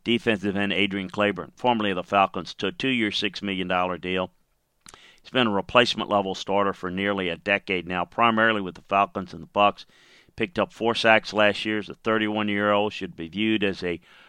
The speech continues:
rotational veteran at this point in his career. The Browns pass rush is gonna be led by Myles Garrett. The Vikings are actively discussing a long-term contract with safety Anthony Harris.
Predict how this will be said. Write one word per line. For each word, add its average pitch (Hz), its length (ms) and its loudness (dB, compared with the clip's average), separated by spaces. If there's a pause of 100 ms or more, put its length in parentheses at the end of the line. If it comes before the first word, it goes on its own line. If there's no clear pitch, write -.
(140)
rotational 110 680 2
veteran 107 440 2
at 90 140 -4
this 107 180 -4
point 110 260 -4
in 101 40 -4
his 101 120 -4
career. 101 380 -2
The 92 100 -12
Browns 101 400 -2
pass 101 360 0
rush 98 340 0 (360)
is - 100 -20
gonna 107 120 -2
be 98 140 -2
led 95 240 0
by 90 320 2
Myles 90 560 0
Garrett. 87 360 -2 (180)
The 92 100 -6
Vikings 110 560 2
are 98 200 0
actively 104 520 2
discussing 101 720 -2 (1400)
a 98 60 -4
long-term 104 460 2
contract 101 600 0
with - 140 -6
safety 98 500 0
Anthony 92 280 -4
Harris. 95 480 0